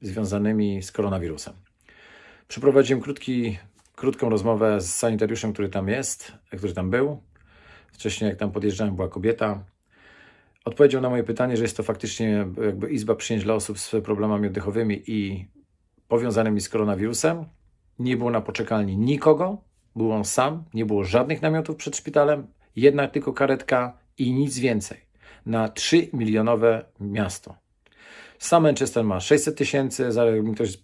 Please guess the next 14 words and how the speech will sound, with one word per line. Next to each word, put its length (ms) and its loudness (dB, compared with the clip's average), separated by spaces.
chciał 240 0
poprawić, 600 -2
ale 180 2
wszystkie, 520 0
o, 260 4
mm, 440 -6
miasteczka 460 -2
wokół, 360 4
które 220 -2
jakby 180 0
są 220 -2
pod 240 -2
dzielnicami 600 0
Manchesteru, 600 -2